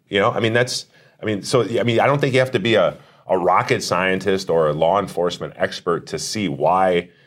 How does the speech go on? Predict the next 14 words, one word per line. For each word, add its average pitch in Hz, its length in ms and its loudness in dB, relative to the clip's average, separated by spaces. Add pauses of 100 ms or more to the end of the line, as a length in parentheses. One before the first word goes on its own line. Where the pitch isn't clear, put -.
(160)
Minnesota 107 580 2
is 90 240 -2
now 92 280 2
a 98 100 2
high 98 320 0
crime 107 340 -2
state. 107 440 -2 (320)
Our 90 100 0
crime 98 300 -2
is 87 120 0
above 82 540 0
the 104 80 -4
national 87 460 0
average. - 560 -2